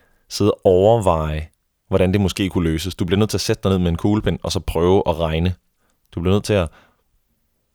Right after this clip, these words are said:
arbejde på det. Gøre noget. Gør hvad som helst,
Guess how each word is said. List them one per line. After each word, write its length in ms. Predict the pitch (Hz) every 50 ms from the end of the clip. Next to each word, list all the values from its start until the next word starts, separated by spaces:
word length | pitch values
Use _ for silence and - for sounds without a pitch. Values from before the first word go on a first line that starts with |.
| _ -
arbejde 340 | - 110 135 147 101 -
på 100 | - -
det. 100 | - - - _ -
Gøre 200 | 104 101 127 139
noget. 240 | 120 85 73 76 78 - _ _ _ _ _ _ _ _ _ _
Gør 120 | - 104 98
hvad 120 | 101 104
som 140 | - 120 95
helst, 340 | 85 - - - - -